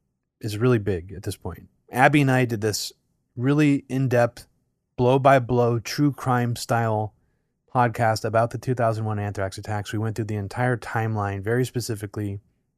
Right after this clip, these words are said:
starting with Robert Stevens' death, the first victim of the anthrax attacks on the fifth of October.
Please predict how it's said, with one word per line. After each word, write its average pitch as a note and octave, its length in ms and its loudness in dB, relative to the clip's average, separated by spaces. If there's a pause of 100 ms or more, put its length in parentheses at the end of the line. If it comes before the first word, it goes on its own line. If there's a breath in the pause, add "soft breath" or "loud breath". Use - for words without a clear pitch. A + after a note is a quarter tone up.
(180)
starting A#2 320 0
with A2 200 -6
Robert A#2 380 2
Stevens' G#2+ 720 -6
death, G#2 380 -2 (440)
the G#2 80 -10
first B2 380 -4
victim A2 400 -8
of G#2 140 -6
the G2 120 -6
anthrax G#2 420 -6
attacks G#2 360 -8
on G#2 140 -8
the G2 80 -8
fifth - 280 -6
of G#2+ 120 -4
October. F#2+ 600 -4